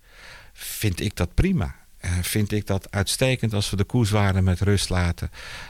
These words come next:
Eh, maar links of rechtsom moet het gebeuren." En weet je, je moet ook duidelijk zijn met wat, wat kan nou wel, wat kan nou niet. En daardoor waren er eigenlijk geen mensen, ik bedoel, Jeroen, eh,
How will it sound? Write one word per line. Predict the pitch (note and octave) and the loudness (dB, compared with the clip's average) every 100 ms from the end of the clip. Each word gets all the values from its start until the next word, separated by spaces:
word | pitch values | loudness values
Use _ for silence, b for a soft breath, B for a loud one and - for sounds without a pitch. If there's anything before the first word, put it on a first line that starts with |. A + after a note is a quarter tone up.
| B - | B -2
Eh, | F#2+ D#2+ | 0 2
maar | G2 G2 - - - - | 2 2 0 -10 -20 -6
links | - C3+ G#3 - | 2 4 4 0
of | G#2 | -2
rechtsom | A#2 E3 - G#2+ | -2 0 0 0
moet | G#2+ | 0
het | G2 - | 0 -2
gebeuren." | F#2 C#3 D3+ D#2+ D#2+ | -2 0 0 0 0
En | A#2 A2 - - - - - | 0 0 -2 -12 -20 -20 -6
weet | A#2+ C3+ | -4 -2
je, | - - - | -4 -8 -4
je | G#2 | 0
moet | C#3 B2+ - | 0 -2 -2
ook | B2+ D3+ A2+ | 0 0 0
duidelijk | A2+ B2 F#2+ D#2 | 2 4 2 0
zijn | E2 E2 | -4 -2
met | F#2+ F2 | -2 -2
wat, | A2 - D#2+ | -2 -4 -6
wat | G#2 C3 | -4 -2
kan | - G2+ | 0 2
nou | F#2 | 4
wel, | F2+ C3 B2+ | 2 2 0
wat | G#2+ - | -2 -2
kan | F#2 | -2
nou | F2 E2+ | 2 4
niet. | A2 F3+ - - B B B B B B B - | 4 0 -6 -14 B B B B B B B -10
En | - | -6
daardoor | B2 D3+ C#3 G#2 E2+ G#2+ | -2 -2 -2 -2 -4 -2
waren | C3+ D3 A#2 | 0 2 0
er | G#2+ - | 0 0
eigenlijk | D#3+ D#3 - A#2 | 0 2 -2 -4
geen | - C3 B2 | 0 4 6
mensen, | A#2 C3 - G#2+ G2+ G2 | 6 4 2 4 4 4
ik | F#2+ | 2
bedoel, | F#2+ G2+ F#2+ F#2 D#2 E2 E2+ - | 2 4 4 4 0 -4 -6 -6
Jeroen, | - F#2 G2 G2+ F#2 | 0 2 4 6 6
eh, | F2+ | 6